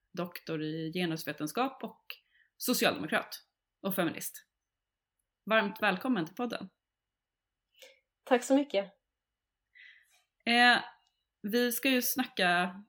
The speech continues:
Speaker 1: på, på det temat, fördjupa oss lite. Men jag tänkte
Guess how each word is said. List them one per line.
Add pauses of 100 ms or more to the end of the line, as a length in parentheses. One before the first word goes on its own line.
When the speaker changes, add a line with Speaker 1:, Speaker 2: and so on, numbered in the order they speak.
Speaker 1:
på,
på
det
temat,
fördjupa
oss
lite. (580)
Men
jag
tänkte